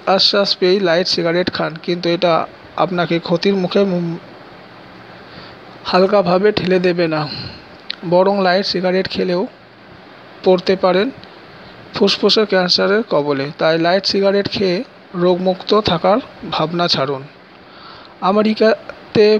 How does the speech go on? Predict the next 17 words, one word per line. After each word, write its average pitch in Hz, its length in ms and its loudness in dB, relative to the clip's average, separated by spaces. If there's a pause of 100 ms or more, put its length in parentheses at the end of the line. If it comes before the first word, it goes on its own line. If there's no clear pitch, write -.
প্রতি 190 280 2
বছর 190 340 2
ধূমপানের 175 520 0
কারণে 185 360 2
মারা 175 360 2
যান 180 240 2 (640)
চার 196 200 4
লক্ষ 202 320 2
আশি 185 360 2
হাজার 180 280 2
মানুষ। 143 360 -4
প্রতি 208 420 0 (680)
পাঁচজনের 202 500 2
মধ্যে 202 320 2
একজন 180 520 0
মারা 175 300 2
যান 180 220 0